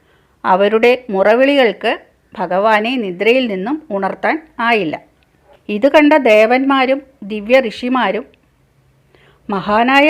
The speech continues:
സംരക്ഷകൻ ഉറങ്ങുകയാണെങ്കിൽ ലോകത്തെ ആരാണ് സംരക്ഷിക്കുക?" എന്ന ചിന്തയിൽ ആശങ്കാകുലരായി. ഒടുവിൽ ദേവന്മാർ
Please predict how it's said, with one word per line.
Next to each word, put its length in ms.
സംരക്ഷകൻ 760
ഉറങ്ങുകയാണെങ്കിൽ 960
ലോകത്തെ 500
ആരാണ് 420
സംരക്ഷിക്കുക?" 680
എന്ന 260
ചിന്തയിൽ 480
ആശങ്കാകുലരായി. 920
ഒടുവിൽ 360
ദേവന്മാർ 640